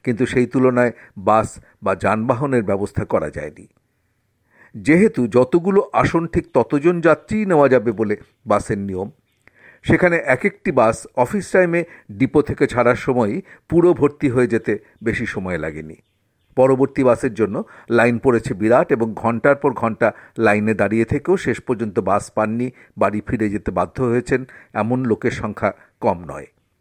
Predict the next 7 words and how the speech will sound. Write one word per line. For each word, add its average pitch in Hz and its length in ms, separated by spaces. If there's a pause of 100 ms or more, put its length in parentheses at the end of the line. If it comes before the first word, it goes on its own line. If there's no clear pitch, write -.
(1080)
বেসরকারি 208 600
বাস 180 220 (100)
মালিক 175 280 (800)
বাস 113 320
চালালেও 135 480 (800)
বেশিরভাগ 196 560
ক্ষেত্রে 190 360